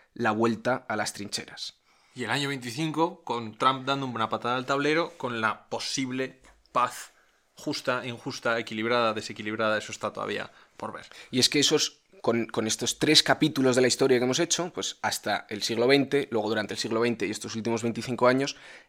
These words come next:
Speaker 1: se entienden, o sea, se entienden, no, no digo que, que los compartamos, sino que sabemos de dónde vienen los argumentos clave que utiliza Putin. El primero es que Rusia, Ucrania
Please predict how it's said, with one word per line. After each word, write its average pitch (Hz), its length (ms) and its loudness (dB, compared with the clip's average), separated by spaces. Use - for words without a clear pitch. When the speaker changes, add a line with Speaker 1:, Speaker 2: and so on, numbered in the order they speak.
Speaker 1:
se - 200 2
entienden, 135 800 6
o - 40 -10
sea, - 160 -8
se - 100 -2
entienden, 117 460 2
no, 107 200 -4
no 104 160 -4
digo 113 240 0
que, 110 260 -4
que 113 100 -6
los 104 120 -4
compartamos, 110 640 0
sino 107 240 -2
que 98 240 -4
sabemos 127 520 6
de 113 100 2
dónde 127 240 6
vienen 147 400 4
los 120 220 2
argumentos 113 500 2
clave 135 540 4
que 110 120 -4
utiliza 104 340 -2
Putin. 107 280 -2
El 98 100 -4
primero 120 340 6
es - 300 2
que 117 140 4
Rusia, 127 400 6
Ucrania 120 560 4